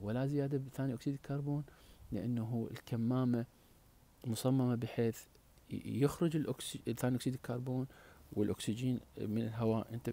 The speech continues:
تاخذه بكمية كافية. فهذا ما يأثر عليك صحيًا. صحيح يضايقك ربما، آه، التنفس، البخار يدخل على العين، عيون يقوم تحرق أحيانًا، يصير بها جفاف، كذا.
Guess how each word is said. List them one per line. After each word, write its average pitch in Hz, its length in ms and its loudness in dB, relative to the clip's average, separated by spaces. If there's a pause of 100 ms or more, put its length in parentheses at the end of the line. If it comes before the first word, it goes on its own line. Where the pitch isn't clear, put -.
(140)
تاخذه 117 260 -2
بكمية 101 480 -2
كافية. - 360 -6 (880)
فهذا 135 500 2 (480)
ما 104 160 4
يأثر 104 480 -2
عليك 120 500 0 (340)
صحيًا. 98 480 0
صحيح 220 380 2
يضايقك 147 560 4
ربما، 123 340 4
آه، - 880 -4
التنفس، 120 840 2
البخار 117 500 4
يدخل 110 280 4
على 117 100 6
العين، 170 440 8
عيون 135 240 4
يقوم 127 160 2
تحرق 147 380 2
أحيانًا، 147 460 6
يصير 127 280 2
بها 110 160 2
جفاف، 143 560 4
كذا. 151 380 6